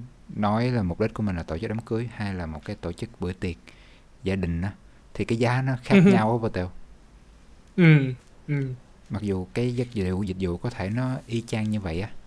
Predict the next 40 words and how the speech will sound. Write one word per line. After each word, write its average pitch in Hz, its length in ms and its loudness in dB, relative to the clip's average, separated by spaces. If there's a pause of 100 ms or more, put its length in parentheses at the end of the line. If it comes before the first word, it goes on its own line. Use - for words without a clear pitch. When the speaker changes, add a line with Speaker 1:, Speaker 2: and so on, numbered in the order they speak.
(1600)
Speaker 2:
Ừ. 175 340 6 (280)
Speaker 1:
Ừ. 113 60 -4 (880)
Speaker 2:
Ừ. 143 260 -2 (2500)
Cái 147 120 2
đấy 170 120 6
tớ 185 80 8
cũng 214 180 4
đọc 220 100 6 (100)
rồi, 139 300 2
nhưng 175 200 2
mà 165 80 2
tớ 160 160 0
thấy, 185 340 4 (340)
tớ 190 80 6
mới 220 160 8
chỉ 170 100 4
biết, 196 240 8
ờ, 190 240 0
cái 175 100 6
đấy 170 120 6
ở, 185 180 2 (500)
ở, 139 120 -4
ở 131 140 -2
Mỹ 175 280 4
thôi, 190 220 4
ở 143 100 -4
Việt 143 120 4
Nam 165 260 4
tớ 147 60 4
không 160 120 2
biết 202 160 8
nó 185 80 -2
có, 165 400 -2
có 165 160 -6
bị 339 60 -8
ảnh 131 160 -2
hưởng 135 160 -4 (160)
như - 100 -12
thế 151 220 2
không. 160 180 0